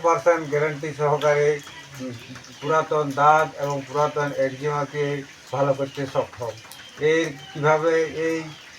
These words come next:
মানে, এর কার্যকারিতা ক্ষমতা কিভাবে কি করা যায়, সেটা এই সকল সম্বন্ধে আমি বিশেষ আপনাদের কাছে তথ্য তুলে, তুলে ধরছি। এই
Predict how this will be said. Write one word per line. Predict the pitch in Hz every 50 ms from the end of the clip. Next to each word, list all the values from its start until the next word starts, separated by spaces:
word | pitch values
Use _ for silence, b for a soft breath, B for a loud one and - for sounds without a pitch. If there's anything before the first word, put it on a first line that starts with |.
| - - 139 143 147
মানে, | 151 156 151 151 151 156 156
এর | 160 151 -
কার্যকারিতা | 156 143 139 139 156 156 151 156 156 151 139 160 156 147
ক্ষমতা | - 143 143 147 143 139 151 151 151 147 -
কিভাবে | - 139 131 143 147 147 151 143 139
কি | - 151 139 139
করা | 139 135 143 147 147 143
যায়, | 147 147 147 143 -
সেটা | 143 139 147 147 147 147 147
এই | 147 139 135 -
সকল | 139 135 147 139 135
সম্বন্ধে | - 139 139 135 139 139 139 147 147 143 147 143 - -
আমি | 139 135 139 139 139 135 135 - - - - - 131
বিশেষ | 139 135 156 156 151 143 139
আপনাদের | 139 131 135 143 143 139 143 139 139
কাছে | 143 139 139 147 143 139 135 -
তথ্য | 131 120 - - 139 131 117
তুলে, | 123 120 117 - - -
তুলে | - 127 120 110 101
ধরছি। | - - - - - - - - - - - - - - - - - - 147 156
এই | 165